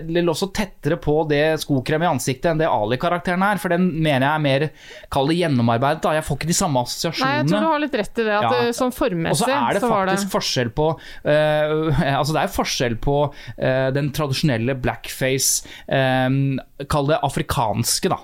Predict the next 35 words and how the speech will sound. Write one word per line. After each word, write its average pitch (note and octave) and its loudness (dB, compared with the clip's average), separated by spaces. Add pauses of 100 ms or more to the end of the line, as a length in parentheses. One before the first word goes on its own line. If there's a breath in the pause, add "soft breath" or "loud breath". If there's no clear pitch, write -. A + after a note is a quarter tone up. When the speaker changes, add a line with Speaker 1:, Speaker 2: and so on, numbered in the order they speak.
(240)
Speaker 1:
Eh, C3+ 2
svarte, C#3+ 0 (180)
eh, D#3 2
med D3 2
veldig C#3 0
tydelige A#2+ 0
karakterer C#3 0
og C#3 0
så - -2
videre. D3 0 (260 loud breath)
Og E3 2
da D#3 4 (160)
andre C#3 2 (180)
forskjellige D3+ 2
avarter C#3 0 (420 loud breath)
av C3+ 2
liksom, D3+ 0 (340 loud breath)
eh, C#3 0
hva C3 -2
skal D#3 -2
jeg D#3 -4
si, E3+ 0 (180)
altså, D#3 0 (420)
og C#3+ 2
det C#3+ 2
å C#3 -2
portrettere D3 0 (260 loud breath)
pakistanere C#3+ 2
eller C#3 2
kinesere D3+ 0
eller C#3+ 2
hva C3 2
det C3+ 2
måtte D3+ -2
være. D#3 2